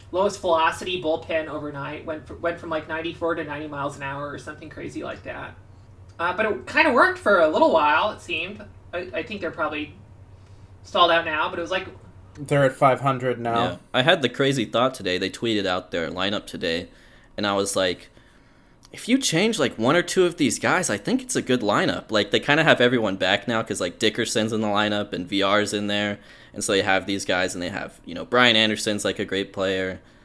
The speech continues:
Speaker 3: And then it's just like, yeah, if just, if Lewis Brinson ever figures it out, this is a team. <laughs>
Speaker 1: Yeah, I'm not looking forward to the day where I can't make fun of, um, uh,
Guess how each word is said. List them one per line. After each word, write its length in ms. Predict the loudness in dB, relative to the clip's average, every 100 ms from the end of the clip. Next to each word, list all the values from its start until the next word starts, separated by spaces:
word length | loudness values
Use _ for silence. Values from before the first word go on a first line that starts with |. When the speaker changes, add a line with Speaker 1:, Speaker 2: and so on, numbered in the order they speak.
| -20 -20 -12
Speaker 3:
And 240 | -6 -4
then 300 | -2 -2 -6 -8
it's 160 | -6 -4
just 140 | -2
like, 160 | -2 -4
yeah, 180 | -2 0
if 180 | 0 0
just, 220 | -2 -2
if 160 | -4 2
Lewis 240 | 4 4
Brinson 400 | 4 4 6 4
ever 200 | 2 0
figures 380 | 0 2 2 2
it 80 | 6
out, 240 | 8 8
this 140 | 4 2
is 100 | 2
a 80 | 0
team. 420 | 4 4 4 -2 0 6
<laughs> 240 | 6 4 -14 -18 -20 _ _ -20 -20 -20 -18 -18 -20 -20 -14 -2
Speaker 1:
Yeah, 160 | 0
I'm 100 | 2
not 160 | 0 0
looking 240 | -2 -4
forward 200 | -2 -2
to 40 | -2
the 80 | 2
day 160 | 4
where 140 | 4 4
I 80 |
can't 260 | 0 -4 -6
make 180 | -8 -6
fun 180 | -8 -6
of, 200 | -6 -4
um, 360 | -6 -8 -14 -10 -10 -10 -16 -20 -18
uh, 320 | -12 -10 -10